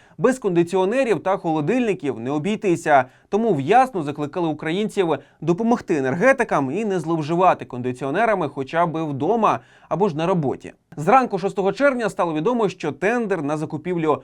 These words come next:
кондиціонерів для «Укренерго» таки видалили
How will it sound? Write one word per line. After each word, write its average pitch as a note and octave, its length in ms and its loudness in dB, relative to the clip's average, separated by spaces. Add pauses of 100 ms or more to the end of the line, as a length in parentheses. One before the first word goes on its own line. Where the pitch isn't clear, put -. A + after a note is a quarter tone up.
(160)
кондиціонерів E3+ 920 2
для C#3+ 160 2
«Укренерго» E3 640 0
таки D3 360 -4
видалили C#3 540 0